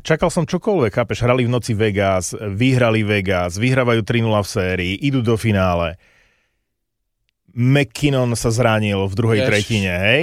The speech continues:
Speaker 2: No.
Speaker 1: A Makar hral inak, ak to niekoho zaujíma, a aj tak Colorado prehralo. A teraz budú bez McKinnona, takže to je vybavené.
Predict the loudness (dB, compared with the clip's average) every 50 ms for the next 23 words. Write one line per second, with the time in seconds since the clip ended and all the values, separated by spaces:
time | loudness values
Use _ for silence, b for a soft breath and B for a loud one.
0 | 0 -2 -4 -4 -6 -6 -8 _ _ _ -4 -2 0 2 2 0 0 2 0 0
1 | 2 2 2 2 2 2 0 -2 -4 -6 -6 -6 -8 -8 -6 -6 -4 -4 -4 -4
2 | -2 -2 -2 0 0 0 0 -2 -2 -4 -4 -4 -4 -6 -10 _ -8 -6 -4 -2
3 | -2 -2 -4 -4 -6 -10 -10 -12 -10 -6 -2 -2 0 0 -2 -2 -2 -4 -4 -4
4 | -4 -6 -6 -8 -10 B B B B B B B B B B B B -6 -2 0
5 | 0 2 2 0 0 -2 0 0 2 2 2 0 -2 -2 -2 -2 -2 -2 -2 -2
6 | -4 -4 -6 -6 -4 -4 -2 0 0 0 0 -2 -4 -6 -4 -4 -2 -2 -2 -4
7 | -4 -4 -4 -2 -2 -2 0 0 0 0 0 -2 -2 -4 -6